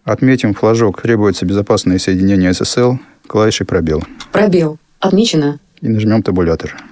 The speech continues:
Speaker 2: Таб. Требуется проверка подлинности. Флажок не отмечено. Alt плюс П.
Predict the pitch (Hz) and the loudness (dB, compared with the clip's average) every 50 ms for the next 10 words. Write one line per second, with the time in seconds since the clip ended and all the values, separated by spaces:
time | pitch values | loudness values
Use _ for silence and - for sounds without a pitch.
0 | - - - - 165 156 151 - _ _ _ _ - - - 170 156 147 151 156 | -20 -12 -4 -2 -2 -2 -2 -4 _ _ _ _ -4 0 0 2 2 2 0 0
1 | - 156 - 175 185 180 233 269 - - 214 180 214 202 190 196 180 170 - 175 | 0 0 0 2 2 2 2 2 2 0 0 0 0 2 2 0 0 0 0 0
2 | 175 190 208 262 247 175 180 175 185 196 233 226 - 156 143 143 143 - _ _ | 0 0 0 0 0 0 -2 0 2 2 0 0 0 0 -2 -2 -4 -6 _ _
3 | _ - 185 180 180 170 - 196 190 196 185 - 220 233 269 285 | _ -4 -2 0 0 0 0 0 0 0 0 0 0 0 2 0